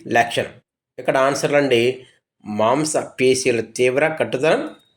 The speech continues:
రక్తపోటు, కంటి లోపం అన్నాడు. కానీ ఇక్కడ మాంసపేశీల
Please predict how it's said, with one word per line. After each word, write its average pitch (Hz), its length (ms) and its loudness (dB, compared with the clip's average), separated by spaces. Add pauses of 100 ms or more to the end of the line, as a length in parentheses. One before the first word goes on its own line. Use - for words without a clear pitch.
(840)
రక్తపోటు, 139 600 0 (140)
కంటి 151 240 -4
లోపం 127 360 0
అన్నాడు. 98 320 -2 (200)
కానీ 120 200 -4
ఇక్కడ 127 180 -2 (680)
మాంసపేశీల 120 800 0